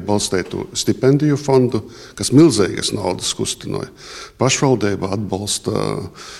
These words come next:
jaunu ārstu, tā sakot, lai viņi varētu gūt izglītību. Bet, eh, kā jau opozīcijas deputāti, <laughs> man jāsaka arī kāds kritisks vārds, ka daudz kas notiek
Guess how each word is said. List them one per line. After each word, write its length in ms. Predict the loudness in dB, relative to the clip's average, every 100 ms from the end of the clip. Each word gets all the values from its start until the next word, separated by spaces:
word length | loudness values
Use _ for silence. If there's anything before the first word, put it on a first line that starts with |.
| -6 2
jaunu 380 | 4 6 4 2 -2 -8 -2 0
ārstu, 460 | 2 0 -2 -4 -6 -20 -12
tā 140 | -6
sakot, 380 | -6 -6 -8 -10 -8
lai 160 | 0 4
viņi 140 | 4
varētu 380 | 4 0 -2 -4 -8 -6 0
gūt 240 | 2 2
izglītību. 800 | 0 2 -2 -2 -2 -2 -2 -10 -12 -16 -14 -8
Bet, 500 | 0 2 2 -2 2
eh, 260 | 4 4 0 -4 -12 -18 -6
kā 140 | 2 6
jau 140 | 6
opozīcijas 800 | 4 2 4 6 4 4 0 2
deputāti, 640 | 0 -2 -2 0 0 2 0 0
<laughs> 160 | 2 4
man 200 | 4 0 -10 -14 -8 2
jāsaka 540 | 4 4 0 2 0
arī 160 | 0 0
kāds 240 | 0 -2
kritisks 640 | 0 0 0 -4 -2 -2 0
vārds, 400 | 2 2 0 -4 -8 -8
ka 220 | -2 -2
daudz 380 | 2 2 2 2
kas 160 | 0 4
notiek 640 | 4 4 4 4 4 0